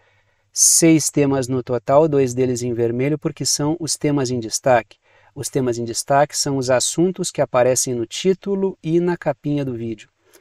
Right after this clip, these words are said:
E aqui embaixo, um recado que é sempre importante. A minutagem permite que você selecione na linha do tempo o tema que quer assistir, de forma que vocês podem assistir ao vídeo inteiro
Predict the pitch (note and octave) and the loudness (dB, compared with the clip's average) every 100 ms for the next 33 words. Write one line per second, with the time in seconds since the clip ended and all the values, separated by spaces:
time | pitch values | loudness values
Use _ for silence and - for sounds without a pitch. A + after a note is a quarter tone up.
0 | _ _ _ _ _ _ D3 - E3 E3 | _ _ _ _ _ _ -4 2 2 8
1 | D3+ F3 F#3 - - D#3+ C#3+ - C3 C3 | 8 8 4 -8 -6 -4 -2 -2 4 6
2 | C#3+ - _ _ _ _ _ - C#3 - | 4 0 _ _ _ _ _ -2 0 2
3 | D3+ D#3 D#3+ D3+ C#3 - A#2 A2 - - | 0 0 0 2 -2 0 -4 -4 -14 -20
4 | _ _ _ C#3+ D#3 F#3 E3+ D3 C3+ C3 | _ _ _ 0 4 4 4 4 2 0
5 | C3 D#3 D#3 E3 F#3+ - - _ - C#3 | -2 0 2 2 0 -8 -16 _ -4 0
6 | C#3 - C3+ - C#3 B2+ A#2+ - B2+ B2 | 0 0 -2 0 0 0 -2 -2 -2 0
7 | A#2+ A#2+ A#2+ B2 C3+ - D3 E3 E3+ _ | 0 -2 -2 -2 -4 -4 0 0 -2 _
8 | _ _ _ _ _ _ _ D3+ - C#3 | _ _ _ _ _ _ _ -6 0 0
9 | C#3+ - C#3+ D3 C#3+ - F3+ - - C#3 | 0 -6 -2 0 2 0 -2 -4 -4 -2
10 | B2 A#2 A#2+ - C#3 D#3 D3 - B2+ A2+ | -2 -6 -6 0 2 2 0 -4 -4 -2
11 | A2+ A#2+ - B2 A#2+ A#2+ A2+ B2+ - - | -4 -8 -2 0 0 -2 -4 -6 -6 -4
12 | B2 B2 A#2+ A#2 D3 D#3 C#3+ D#3+ F3+ | -4 -4 -6 -4 -2 0 2 2 0